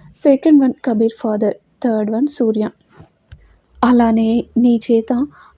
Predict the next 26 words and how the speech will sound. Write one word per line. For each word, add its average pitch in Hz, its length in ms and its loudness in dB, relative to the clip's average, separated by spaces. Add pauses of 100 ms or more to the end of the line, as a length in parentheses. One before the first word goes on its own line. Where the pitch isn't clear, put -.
ఆ 262 60 2
కపూర్స్‌కి 285 540 0
సంబంధించిన 233 560 -2
ప్రాజెక్ట్ 220 540 -2
డీకోడ్ 254 480 0
చేయించింది 226 400 0
కూడా 214 460 -2 (200)
మీ 233 200 2
నాన్ననే, 214 520 -2 (420)
కుమార్ 277 440 4
గారు. 226 240 -2 (640)
నువ్వంటే 311 400 4
అతనికి 294 320 2
ప్రాణం 233 460 -4
రా, 220 120 -6
ప్రాణం 226 500 -6
కన్నా 226 280 -4
ఎక్కువ. 226 420 -6 (460)
ఒక్క 220 200 -4
కుమార్ 233 380 -2
గారికే 233 400 0
కాదు, 226 300 -4 (180)
మీ 226 220 0
అన్నయ్య 240 500 0 (480)
రుద్రకి 277 420 2
కూడా 247 260 -2